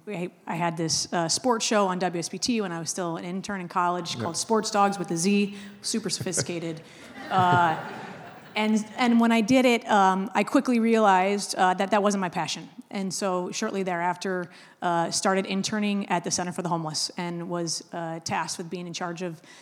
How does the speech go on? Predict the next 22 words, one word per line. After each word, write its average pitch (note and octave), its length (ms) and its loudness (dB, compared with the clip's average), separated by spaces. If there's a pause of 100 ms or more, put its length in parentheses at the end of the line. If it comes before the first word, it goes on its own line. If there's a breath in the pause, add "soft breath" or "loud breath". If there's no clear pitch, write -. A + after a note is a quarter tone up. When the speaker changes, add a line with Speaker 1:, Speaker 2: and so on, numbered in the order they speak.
(260 loud breath)
Speaker 1:
uh, E3+ 180 -2
all F3+ 160 4
the F3+ 80 -2
homeless F3+ 280 -2
teens F3+ 340 -4
there. E3 200 -6
And E3 100 -6
it E3+ 100 -10
really G3+ 220 0
was F3+ 140 -2
an E3+ 80 -6
eye-opening E3+ 380 -4
experience E3+ 440 -10
and - 80 -18
kinda F3 160 -4
solidified F#3+ 640 0
my E3+ 140 -6
track E3+ 320 -6
in E3+ 60 -8
the E3 60 -8
nonprofit D#3+ 480 -8
sector. - 320 -12